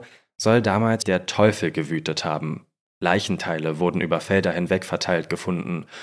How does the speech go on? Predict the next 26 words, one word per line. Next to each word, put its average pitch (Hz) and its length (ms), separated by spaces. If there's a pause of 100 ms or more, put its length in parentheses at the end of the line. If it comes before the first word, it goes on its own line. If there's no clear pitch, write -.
(200)
Und 120 420
wer 110 280
zu 151 260
lange 98 300
draußen 90 560
in 80 100
der 78 120
Dunkelheit 87 500
blieb, 110 260 (440)
musste 131 340
befürchten, 117 840
nicht 113 260
mehr 107 120
nach 107 220
Hause 104 260
zu - 160
kommen. 80 460 (400)
Ihr 90 80
habt 87 160
das - 100
in 87 80
der 85 80
Einleitung 90 400
ja 82 120
schon 85 180
gehört, 82 340